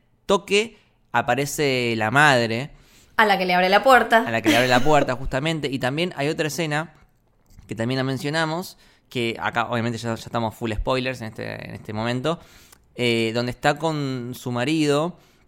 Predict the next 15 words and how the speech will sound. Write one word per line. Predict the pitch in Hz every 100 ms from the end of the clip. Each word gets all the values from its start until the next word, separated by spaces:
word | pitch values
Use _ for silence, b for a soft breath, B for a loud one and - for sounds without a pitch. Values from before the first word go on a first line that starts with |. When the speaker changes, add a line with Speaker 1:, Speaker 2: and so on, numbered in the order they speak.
| _ -
Speaker 1:
donde | 107 104 107
la | 101
situación | 98 107 107 - 135 147 -
ya | 127 120 123
como | 131 113
que | 113
llegó | 101 - 110 113 120 120
a |
un | 117
nivel | 120 117 120 123 120 113
bastante | 104 - 120 120 120 117 110 104 b b
caldeado, | 101 110 127 156 151 139 139 160 208
¿no? | 139 120 175
De | 165
discusión. | 117 117 127 117 160 151 160 220